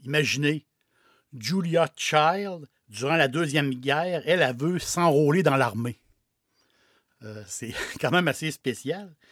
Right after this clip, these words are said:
Mais son physique, parce que c'était, était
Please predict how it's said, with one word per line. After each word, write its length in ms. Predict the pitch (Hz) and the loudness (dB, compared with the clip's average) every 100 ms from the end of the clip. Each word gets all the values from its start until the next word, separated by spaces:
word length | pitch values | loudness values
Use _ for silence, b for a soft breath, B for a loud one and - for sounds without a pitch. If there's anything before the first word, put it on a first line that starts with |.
| b b b b b | b b b b b
Mais 240 | 135 180 214 | 0 2 4
son 220 | - 160 | 4 4
physique, 480 | - 147 123 269 - | 2 0 4 2 2
parce 140 | - | -8
que 100 | - | -8
c'était, 260 | - - 104 95 101 - - | -12 -14 -18 -20 -20 -20 -16
était 480 | 117 - 143 135 | -16 -6 -4 -4